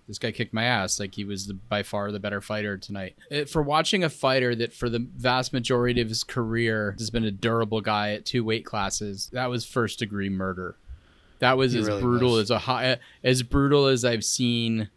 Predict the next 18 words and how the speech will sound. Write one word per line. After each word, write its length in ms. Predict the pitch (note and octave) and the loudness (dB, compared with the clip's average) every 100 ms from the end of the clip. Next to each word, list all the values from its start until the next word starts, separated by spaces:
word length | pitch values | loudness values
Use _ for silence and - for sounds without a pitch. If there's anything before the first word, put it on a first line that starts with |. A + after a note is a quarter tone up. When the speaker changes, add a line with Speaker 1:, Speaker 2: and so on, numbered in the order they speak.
| _ _ | _ _
Speaker 1:
a 120 | A#2+ | -6
pretty 260 | - C#3+ A#2+ | 4 4 4
clear 320 | - C3+ B2 | 0 2 4
number 340 | A2+ A2+ G#2 | 4 2 2
two, 520 | G#2+ - A#2 A2 A2 G2 _ _ | -2 0 2 2 0 -6 _ _
you 160 | D3+ | -2
know, 220 | A2+ G#2+ | 0 0
contender 800 | G2+ A2 G2+ A#2 A2 G#2 G2 F#2+ - - | -2 -2 0 2 4 4 2 -2 -6 -14
get 220 | A#2 A2+ | 0 2
slaughtered. 560 | A2 - A2+ G#2 G2 F#2 - _ - - - _ _ - | 2 0 2 2 2 -4 -14 _ -20 -20 -20 _ _ -10
Speaker 2:
Yeah. 280 | B2+ A#2 A#2+ | -4 -2 -2
Speaker 1:
The 80 | A2+ | -4
f-, 220 | - - | -6 -12
like, 300 | - G#2+ A2 | -2 0 0
it 80 | B2+ | -2
was 180 | B2 A#2+ | 0 2
just 240 | A#2+ - - - | 2 -2 -6 2
bad. 500 | A2+ F#2 F#2 F#2 | 2 2 0 -4